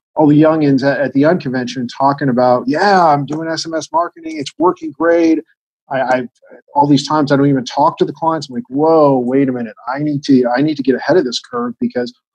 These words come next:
one of these people could come in my community and they're gonna be offering a service that people want that I don't provide. And my market share is gonna decrease quite a bit."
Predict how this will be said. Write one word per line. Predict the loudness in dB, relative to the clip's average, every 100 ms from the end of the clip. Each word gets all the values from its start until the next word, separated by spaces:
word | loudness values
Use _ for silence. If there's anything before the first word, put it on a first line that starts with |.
| _ _
one | 0 4
of |
these | 4 2
people | 0 0 0
could | 0 0
come | 0 2
in | 2
my | 2 0
community | 0 2 4 4 2 -2
and | 0
they're | 2 4
gonna | 4
be | 4
offering | 2 0 -2 -6
a |
service | -4 -2 -2 -4
that | -8 -6
people | -4 -4 -2
want | 2 2 0
that | -6 0
I | 0
don't | 0 -8
provide. | _ 2 2 2 -4 -12 _ _ _ _
And | -10 -6 -4
my | 0 0
market | 2 0 -2 -6
share | -6 -6
is | -6
gonna | -8 -2
decrease | 0 0 -2 -6
quite | -6 -6 -2
a |
bit." | 0 0